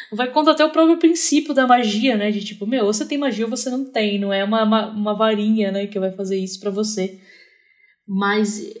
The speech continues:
é isso, assim, eu acho que a gente tem essa visão do Voldemort, né, por ele ser, a gente faz a comparação com o Grindelwald, né, mas é que o Grindelwald, ele tem a coisa de, tipo assim, a gente não fala isso em voz alta, né? A parte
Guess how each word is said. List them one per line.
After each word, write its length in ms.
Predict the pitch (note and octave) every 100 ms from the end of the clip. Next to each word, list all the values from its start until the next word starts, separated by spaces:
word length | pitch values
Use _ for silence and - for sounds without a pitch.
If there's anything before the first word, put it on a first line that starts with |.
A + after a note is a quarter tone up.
| - _
é 120 | -
isso, 300 | C4+ D4 D4
assim, 140 | - A#3
eu 40 |
acho 160 | A3+ -
que 60 |
a 40 | A3+
gente 360 | B3+ B3 -
tem 200 | C4 C#4
essa 200 | D#4 C#4+
visão 440 | A#3 G#3+ G3 A3 A#3
do 120 | G#3
Voldemort, 720 | F3+ G#3 C4 A#3 G3+ G#3+ -
né, 140 | G#3
por 180 | G#3 G#3
ele 180 | G3+ G#3+
ser, 580 | G#3+ - G#3+ G3+ F#3+ F3+ - _ _ _ - - - - - _
a 100 | F4
gente 120 | F#4 -
faz 140 | G#4
a 60 | -
comparação 400 | D#4+ D#4+ D#4 C#4
com 160 | D4
o 20 |
Grindelwald, 480 | B3 B3 G#3 F#3 F#3
né, 100 | G3+
mas 140 | G#3+ A3+
é 60 |
que 80 | A#3+
o 40 |
Grindelwald, 460 | A3 A#3+ B3+ A#3 C4+
ele 100 | C#4
tem 120 | C#4
a 100 | C#4
coisa 180 | C4 B3+
de, 60 | A#3+
tipo 140 | C4+
assim, 160 | B3+ A3
a 40 |
gente 220 | G#3+ G#3+
não 180 | B3+ C#4
fala 460 | C#4 B3 A3+ C4+ B3
isso 220 | A#3+ C4
em 20 |
voz 300 | A3+ B3 G#3
alta, 440 | F#3 F3+ - F3 E3+
né? 380 | F#3 G#3+ A3 - _ _ _ _ _ _ _ _ -
A 100 | G3
parte 1000 | - F#3+ G#3 - - G#3+ F#3+ F#3 -